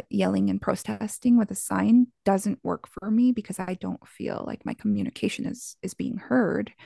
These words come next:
in the most effective way. 'Cause I can, I can go sit down at a table and, and talk over a meal or take a walk or,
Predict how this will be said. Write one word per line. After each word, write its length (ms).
in 160
the 60
most 300
effective 440
way. 380
'Cause 140
I 80
can, 460
I 60
can 160
go 140
sit 260
down 320
at 120
a 60
table 420
and, 240
and 180
talk 320
over 280
a 60
meal 560
or 260
take 240
a 60
walk 360
or, 380